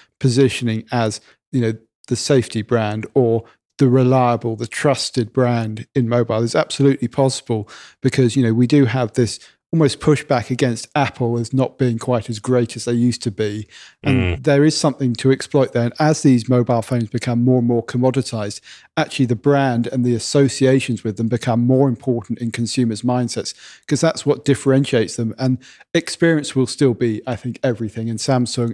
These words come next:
Speaker 1: and everyone else has been making a big play of that. But there is something that more of the X factor or the associations you have. And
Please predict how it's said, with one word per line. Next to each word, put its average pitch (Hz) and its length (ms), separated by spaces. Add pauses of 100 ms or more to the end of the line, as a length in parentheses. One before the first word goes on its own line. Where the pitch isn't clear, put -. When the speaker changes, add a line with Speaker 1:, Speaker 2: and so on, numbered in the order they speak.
Speaker 1:
and 127 180
everyone 117 360
else 101 160
has 110 100
been 117 180
making 110 300
a 107 60
big 113 260
play 123 260
of 104 160
that. 95 300 (420)
But 143 160
there 147 180
is 147 80
something 131 500 (240)
that - 180
more 143 140
of 123 120
the 135 220
X - 220
factor - 360
or 120 100
the 123 80
associations 127 720
you 123 100
have. 120 260
And 123 140